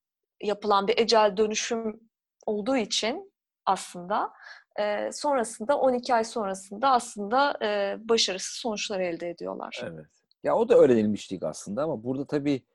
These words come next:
Speaker 2: e, esas nokta motomot bir şeyleri uygulamakla ve takım seviyesinde uygulamakla bir noktalara gelinmesinin zor olduğunu. Aslında burada bir, e, değer zinciri, hani İngilizcesiyle value chain, value stream'e odaklanması çok enteresan.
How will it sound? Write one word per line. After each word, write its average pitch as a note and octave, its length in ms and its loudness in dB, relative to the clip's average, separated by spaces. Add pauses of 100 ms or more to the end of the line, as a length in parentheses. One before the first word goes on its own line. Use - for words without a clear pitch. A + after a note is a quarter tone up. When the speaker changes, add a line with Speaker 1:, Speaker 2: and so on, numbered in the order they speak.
(380)
Speaker 2:
e, G#2 60 2 (1400)
esas C3 360 -4
nokta A#2+ 280 -4 (160)
motomot A#2+ 640 0
bir - 100 -8
şeyleri A2+ 300 -2
uygulamakla G#2 920 -2 (500)
ve F#2 60 -6
takım A#2+ 320 -8
seviyesinde F#2 420 -2
uygulamakla F2 580 -6
bir A2 80 -4
noktalara A2+ 340 0
gelinmesinin G#2 560 -4
zor A2+ 240 2
olduğunu. F2 360 2
Aslında A#2+ 260 -6
burada B2 300 -2
bir, C3+ 220 2 (360)
e, G2 240 2
değer A2 260 6
zinciri, G#2 560 0 (120)
hani - 140 -14
İngilizcesiyle G2 640 -2
value A2 560 2 (100)
chain, G2 360 -4
value A2 240 -2
stream'e A2+ 500 -2
odaklanması F2+ 720 -4
çok E2+ 220 -10
enteresan. E2+ 600 -8